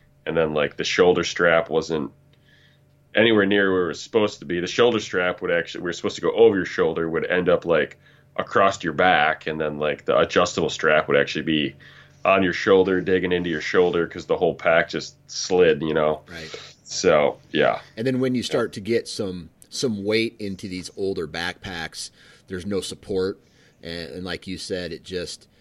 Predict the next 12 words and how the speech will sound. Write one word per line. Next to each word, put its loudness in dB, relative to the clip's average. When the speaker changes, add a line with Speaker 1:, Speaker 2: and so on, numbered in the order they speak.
Speaker 2:
the -6
whole -4
bag -4
itself -8
kinda -8
collapses -10
down -8
into -12
one -12
ball -6
at -10
the, -10